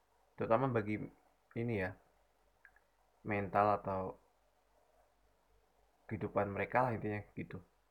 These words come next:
Eh, gue nggak akan bahas dari sejarah atau apanya, perkembangannya efek musik kepada dunia gitu, enggak. Em,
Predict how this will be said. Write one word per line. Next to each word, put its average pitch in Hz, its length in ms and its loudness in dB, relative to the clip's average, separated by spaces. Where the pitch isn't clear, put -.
Eh, 113 240 4
gue 127 160 2
nggak 127 160 8
akan 107 100 -2
bahas 104 220 6
dari 104 240 2
sejarah 101 560 0
atau 101 80 -2
apanya, 98 880 -4
perkembangannya 101 720 -4
efek - 160 -8
musik - 360 -4
kepada 101 360 0
dunia 117 520 -2
gitu, 107 200 -6
enggak. 98 320 -2
Em, 123 960 -4